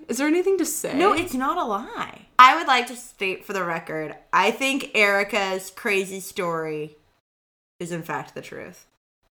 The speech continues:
Speaker 1: No, you don't,
Speaker 2: I
Speaker 1: Julia.
Speaker 2: a hundred percent
Speaker 1: You don't.
Speaker 2: do. Why are you discounting my hitman theory?
Speaker 1: Because you're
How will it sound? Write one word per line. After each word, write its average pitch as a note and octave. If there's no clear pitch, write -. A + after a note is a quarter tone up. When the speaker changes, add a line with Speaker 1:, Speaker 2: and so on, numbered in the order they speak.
Speaker 1:
No, D#4
you E4
don't, D#3+
Speaker 2:
I B3+
Speaker 1:
Julia. B3+
Speaker 2:
a A#3+
hundred A#3
percent G3+
Speaker 1:
You G3
don't. E3
Speaker 2:
do. -
Why E4+
are D5
you B4+
discounting G#4
my A#3+
hitman G3
theory? C#3
Speaker 1:
Because A#3+
you're A#3+